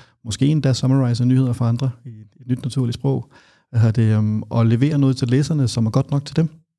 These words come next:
Hvad hedder det, øhm, øhm, og som dermed kan blive konkurrent. Altså, jeg synes lidt, man kan se sådan,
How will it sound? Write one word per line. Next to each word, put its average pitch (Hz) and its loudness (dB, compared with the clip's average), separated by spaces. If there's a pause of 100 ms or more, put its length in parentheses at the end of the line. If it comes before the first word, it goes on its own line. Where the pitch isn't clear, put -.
(580)
Hvad 123 2
hedder 113 2
det, 110 0
øhm, 104 -6
øhm, 107 -4
og 117 -6
som 104 -2
dermed 123 2
kan 120 -4
blive 117 -2
konkurrent. 107 -8
Altså, 120 -12 (420)
jeg 117 -2
synes 147 2
lidt, 135 0
man 131 2
kan 117 2
se 135 0
sådan, 120 0